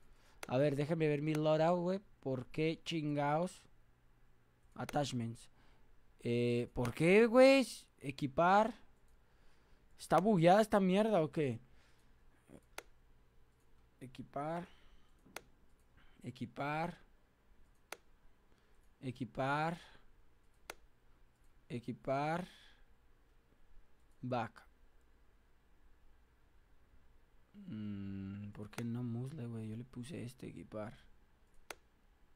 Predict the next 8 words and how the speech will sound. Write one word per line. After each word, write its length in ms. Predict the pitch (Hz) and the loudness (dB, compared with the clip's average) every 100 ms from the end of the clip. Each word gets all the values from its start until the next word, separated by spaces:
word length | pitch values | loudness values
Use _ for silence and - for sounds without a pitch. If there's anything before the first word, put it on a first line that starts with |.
| _ | _
Ahí 200 | 110 117 | -8 -6
está. 380 | 117 - 107 - - - - - - - - - - - - - | -6 -8 -10 -10 -20 -20 -20 -20 -20 -20 -20 -20 -20 -20 -20 -20
Supone 300 | - 127 147 | -12 -8 -6
que 60 | 147 | -4
ya 80 | |
está 180 | 147 156 | -4 -4
guardado, 500 | 147 139 131 156 113 | -2 -2 -2 -2 -4
güey. 220 | 107 104 | -6 -8